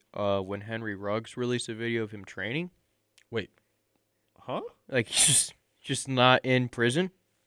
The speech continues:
Speaker 2: Huh?
Speaker 1: I guess, like, he
Speaker 2: I did
Speaker 1: got
Speaker 2: not see
Speaker 1: bail-,
Speaker 2: that.
Speaker 1: like, he got bailed out, or, like,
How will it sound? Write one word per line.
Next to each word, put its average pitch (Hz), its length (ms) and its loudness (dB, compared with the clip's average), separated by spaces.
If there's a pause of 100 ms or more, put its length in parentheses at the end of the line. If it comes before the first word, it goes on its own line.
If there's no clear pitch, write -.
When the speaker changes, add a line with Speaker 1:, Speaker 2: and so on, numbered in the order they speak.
(200)
Speaker 2:
Huh? 151 180 -10 (260)
Speaker 1:
I 127 100 -2
guess, 139 400 4
like, 127 240 2
he 135 80 -8
Speaker 2:
I 123 40 -4
did 131 40 2
Speaker 1:
got 127 100 8
Speaker 2:
not 104 100 0
see 127 60 6
Speaker 1:
bail-, 131 120 8
Speaker 2:
that. 104 80 -4
Speaker 1:
like, 127 120 2
he 120 100 -2
got 117 200 4
bailed 123 240 8
out, 131 340 10
or, 120 340 4
like, 113 320 -2